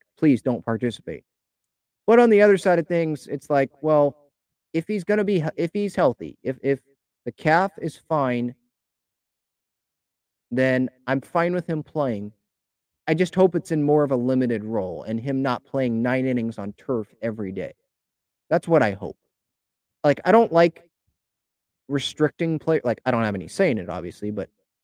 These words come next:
if I was, like, A J or Bob Melvin, I probably wouldn't like having to, I wouldn't like trying to restrict guys for playing for their country,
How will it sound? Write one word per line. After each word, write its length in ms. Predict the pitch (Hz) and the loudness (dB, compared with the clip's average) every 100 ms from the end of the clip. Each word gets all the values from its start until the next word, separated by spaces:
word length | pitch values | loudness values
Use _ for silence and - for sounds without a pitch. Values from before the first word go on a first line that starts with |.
| _ _ _ _ _ - | _ _ _ _ _ -4
if 120 | 131 | 4
I 80 | 190 | 6
was, 160 | 196 | 6
like, 160 | 170 147 | 4 2
A 200 | 151 156 | 4 4
J 180 | 151 147 | 4 4
or 80 | 131 | 4
Bob 240 | 139 139 | 4 2
Melvin, 380 | 135 139 151 151 _ _ _ _ _ _ _ | 2 0 -2 -6 _ _ _ _ _ _ _
I 80 | 160 | 0
probably 400 | 185 214 220 208 | 4 4 6 6
wouldn't 300 | 147 170 160 _ _ _ _ _ _ | 6 0 -2 _ _ _ _ _ _
like 320 | 123 143 170 - | -2 0 0 0
having 320 | 151 147 135 | -2 0 0
to, 360 | 131 113 107 - _ _ _ _ _ _ _ _ _ - | 0 0 -4 -8 _ _ _ _ _ _ _ _ _ -4
I 80 | 160 | 0
wouldn't 200 | 220 151 | 0 0
like 240 | 156 139 | -2 -2
trying 600 | - - 143 147 160 156 | -10 -2 0 0 -2 -4
to 200 | - 147 | -2 -2
restrict 600 | 131 120 - 135 135 _ | -2 -6 -4 -2 -2 _
guys 340 | 127 131 131 127 | -2 0 -2 -4
for 160 | - | -14
playing 600 | 107 _ 120 123 131 135 - | -16 _ -6 -4 -4 -6 -10
for 80 | - | -10
their 160 | 110 104 | -8 -8
country, 480 | - 123 143 170 | -6 -6 -4 -6